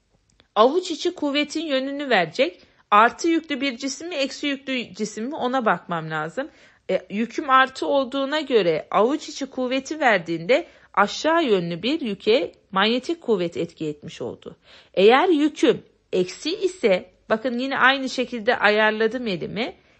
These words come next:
Avuç içinin tersi yönü alınıyordu. Yükünüz eksi ise, e, artı ise avuç içinin yönünü aldım şekil birde.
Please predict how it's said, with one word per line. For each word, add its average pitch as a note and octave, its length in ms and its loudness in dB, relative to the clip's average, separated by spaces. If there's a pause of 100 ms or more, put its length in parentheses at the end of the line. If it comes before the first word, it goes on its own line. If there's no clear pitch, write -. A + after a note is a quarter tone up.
(220)
Avuç D#4 340 4
içinin E4 400 -2
tersi C4 500 2
yönü A#3 240 2
alınıyordu. D#3 840 -4 (180)
Yükünüz A#3+ 500 -6
eksi A3 340 0
ise, F#3+ 460 -4 (260)
e, - 180 -4
artı B3 380 4
ise D#4 260 -2
avuç B3+ 300 0
içinin A#3+ 560 -4 (680)
yönünü A#3+ 380 2
aldım B3+ 400 2
şekil C4 400 -4
birde. C#4 420 -4